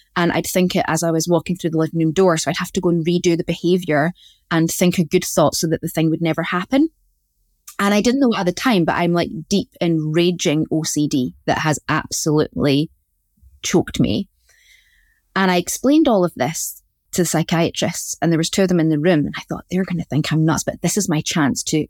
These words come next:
get some help. And I don't care if they lock me up. I don't care if they put me in a padded cell, but I just need someone to give me a silver bullet and make me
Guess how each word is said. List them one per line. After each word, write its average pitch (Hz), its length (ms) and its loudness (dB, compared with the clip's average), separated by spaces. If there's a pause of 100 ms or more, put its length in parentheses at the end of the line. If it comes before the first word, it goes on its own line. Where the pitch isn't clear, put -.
(120)
get 170 180 2
some 160 140 -4
help. 160 360 0 (720)
And 175 120 2
I 160 120 -4
don't - 180 -20
care 185 120 2
if 175 80 2
they 160 100 2
lock 156 240 0
me 156 100 2
up. - 140 -2
I 160 80 0
don't 180 160 2
care 202 100 0
if 185 60 -6
they 202 80 -4
put - 40 -4
me 175 60 0
in 165 40 0
a - 20 -2
padded 160 300 -2
cell, 156 240 0
but - 100 -8
I 151 140 -2
just 202 240 0
need 208 160 0
someone 165 260 2
to 170 80 -4
give 156 160 -2
me 156 80 -2
a 160 40 -4
silver 156 340 0
bullet 165 280 2
and 156 160 0
make - 260 -2
me 160 240 0